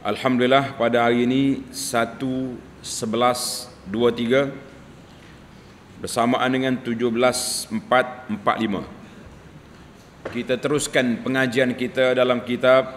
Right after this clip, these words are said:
Simarul Jannah. Nama kitab kita ni apa, weh?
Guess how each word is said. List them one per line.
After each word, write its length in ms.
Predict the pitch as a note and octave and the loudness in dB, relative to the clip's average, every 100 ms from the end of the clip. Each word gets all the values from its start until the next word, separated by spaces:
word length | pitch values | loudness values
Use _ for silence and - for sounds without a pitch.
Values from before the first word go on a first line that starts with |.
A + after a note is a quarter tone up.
| - - | -16 -18
Simarul 1120 | - - B2 A#2 A#2+ B2+ C3 B2+ B2+ C3 B2+ A2+ | -14 -2 0 2 4 4 4 2 2 2 0 -2
Jannah. 560 | B2 B2+ B2 B2 B2 - - - - - - - - - - - - - - - - - | 0 2 2 0 -2 -6 -16 -20 -20 -20 -20 -20 -20 -20 -20 -20 -20 -20 -20 -20 -20 -10
Nama 200 | F2 G#2 | -6 -4
kitab 320 | G#2 A2 A#2 A#2 | -2 -2 -2 -2
kita 240 | A2 A#2 | -2 -2
ni 80 | A#2+ | 0
apa, 160 | A#2+ A#2+ | 0 2
weh? 160 | B2+ | 2